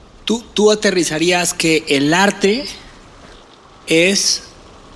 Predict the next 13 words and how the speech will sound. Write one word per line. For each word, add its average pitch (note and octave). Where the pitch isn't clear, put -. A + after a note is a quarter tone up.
a C3
ver C3+
si C#3+
lo C3+
entendí B2
bien, A2
es D#3
la D3+
capacidad D3+
de F3
crear, C#3+
eh, B2
belleza. C3